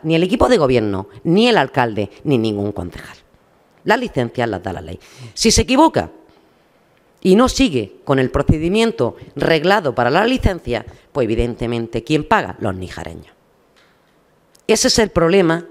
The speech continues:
que tiene el, el, el procedimiento administrativo urbanístico. Es así. Tenemos otra licencia por ahí que es la de los genoveses, donde nos pronunciamos todos con opiniones subjetivas, que si nos gusta, no nos gusta, nos deja de gustar,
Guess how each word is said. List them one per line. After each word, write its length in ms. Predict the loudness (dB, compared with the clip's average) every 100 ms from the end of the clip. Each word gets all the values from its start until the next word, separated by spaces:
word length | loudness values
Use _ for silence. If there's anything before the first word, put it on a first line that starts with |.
| -6
que 120 | -4
tiene 440 | 0 0 0 -4 -8 -20 _ _ -4
el, 340 | 0 0 -4 -20 _
el, 840 | -2 0 0 -2 -4 -4 -8 -12 -20 _ _ _ _
el 440 | -6 -2 -2 -4 -6
procedimiento 680 | -6 -2 -2 -2 -4 -4 -4
administrativo 600 | -4 -6 -6 -8 -8 -8
urbanístico. 540 | -8 -8 -10 -12 -20 -20 _ _ _ _
Es 160 | -4 -2
así. 200 | -6 -8 -12 _ _ _ -20 -20 -20 -20 _
Tenemos 300 | 0 4 4
otra 160 | 4 2
licencia 480 | 2 2 2 2 2
por 160 | 4
ahí 180 | 4 2
que 120 | 2
es 40 | 2
la 120 | 2
de 60 | 0
los 120 | 0
genoveses, 500 | 0 4 2 0 -2
donde 220 | -2 0
nos 120 | -2
pronunciamos 600 | -2 -2 0 0 2 0
todos 260 | 0 0 0
con 180 | -2 -4
opiniones 500 | -2 -2 0 0 -2
subjetivas, 640 | -6 -6 -4 0 0 0
que 100 | -4
si 100 | -6
nos 160 | -6 -2
gusta, 300 | -2 0 -2
no 100 | -2
nos 160 | -2
gusta, 240 | -2 -2 -2
nos 100 | -4
deja 180 | -4 -4
de 120 | -4
gustar, 360 | -4 -2 -2